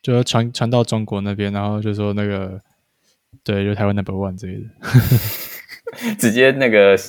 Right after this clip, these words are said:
Speaker 1: 开战，
Speaker 2: 那个打。
Speaker 1: 直接开战。
Speaker 2: 你是，你，你有打那个线上游戏不是吗？然后就是只要他发，他是出一些莫名其妙的那个肮脏语言的时候，那就会直接让他中毒。
Speaker 1: 就，当他说N S M L的时候，直接让他中毒。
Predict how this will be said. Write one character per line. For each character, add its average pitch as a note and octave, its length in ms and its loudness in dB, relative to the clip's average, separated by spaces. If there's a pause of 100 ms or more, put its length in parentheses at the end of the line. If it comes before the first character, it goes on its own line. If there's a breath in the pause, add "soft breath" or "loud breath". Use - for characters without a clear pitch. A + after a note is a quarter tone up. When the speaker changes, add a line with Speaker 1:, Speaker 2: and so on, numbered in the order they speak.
(160)
Speaker 1:
开 B2+ 160 4
战， A2 160 6
Speaker 2:
那 F2+ 60 2
个 - 0 -
打。 E2+ 40 0
Speaker 1:
直 E2 60 -4
接 G#2+ 120 4
开 G#2 220 0
战。 G2 240 -6 (280)
Speaker 2:
你 B2 200 0
是， F#3 240 2
你， A#2+ 320 4
你 B2 80 0
有 C3 100 2
打 E2+ 220 2
那 G2 100 0
个 G#2 80 0
线 G#2 160 -2
上 G#2 120 -4
游 E2+ 160 -2
戏 F2+ 180 -6
不 - 140 -10
是 F2+ 80 -12
吗？ G#2+ 360 -8 (140)
然 D#2+ 100 0
后 E2+ 100 -2
就 G2 60 -6
是 F2+ 120 -4
只 - 160 2
要 F2+ 100 6
他 G2 160 2 (300)
发， F#2 200 4 (200)
他 G2 220 0
是 F#2+ 420 0
出 F#2+ 320 -2
一 - 20 -2
些 G2 100 0
莫 F#2+ 200 -2
名 E2 120 -6
其 E2 220 -6
妙 E2+ 180 -2
的 E2 160 0
那 E2 160 -6
个 E2 160 -2 (440)
肮 F#2 180 -6
脏 F2 220 -4
语 - 280 -8
言 - 140 -10
的 - 80 -12
时 - 160 -16
候， - 180 -10 (440)
那 F2 80 -2
就 F2+ 160 0
会 F2 80 4
直 E2 100 -2
接 E2 180 0 (140)
让 E2+ 140 -2
他 E2+ 120 -8
中 G2+ 320 0
毒。 - 100 -14
Speaker 1:
就， - 120 -16 (240)
当 B2+ 180 4
他 C3 140 6
说 C3 380 2
N D#3+ 180 2
S A#2+ 240 2
M A2 140 0
L G2+ 120 2
的 G#2 80 2
时 G2+ 140 -4
候， G2+ 100 4
直 - 120 -12
接 G#2+ 120 0
让 G#2 140 0
他 G#2 80 -2
中 G2+ 240 -6
毒。 A2+ 160 -10